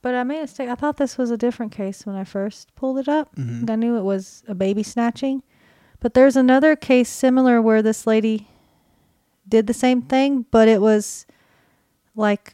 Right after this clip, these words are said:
Speaker 1: she would post on Craigslist or something like, "Hey, I got two car seats or I got two baby swings and my baby shower."
Speaker 2: Mm-hmm.
Speaker 1: You know, she posts for sale and a pregnant lady be like, "Yeah, I need one. Okay, come pick it up at my house." And they'd start chatting, you know, and she'd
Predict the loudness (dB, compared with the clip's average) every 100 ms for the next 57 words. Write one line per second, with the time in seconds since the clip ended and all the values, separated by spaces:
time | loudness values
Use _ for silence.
0 | -20 -6 0 0 2 2 2 0 -4 -4
1 | -2 -4 -2 -6 -6 -6 -6 -6 -6 -8
2 | -4 -2 0 0 -2 -4 -6 -6 -2 2
3 | 2 2 -2 -2 0 0 0 0 0 4
4 | 4 4 0 0 2 2 0 -2 -2 -2
5 | 0 2 2 2 4 4 6 4 2 _
6 | _ _ _ _ _ _ _ -6 -6 -6
7 | -6 -4 -4 -4 -6 0 0 2 -4 0
8 | 2 4 2 0 -4 -4 0 0 0 -2
9 | -2 -2 -4 0 0 2 0 -2 0 0
10 | 0 -2 -6 -12 -2 0 0 -4 -4 -4
11 | -2 0 0 0 -4 -6 -6 -4 -2 -2
12 | -4 -6 -14 -14 -6 -4 -6 -4 -6 -4
13 | -4 -4 -2 -4 -4 -4 -6 -10 -14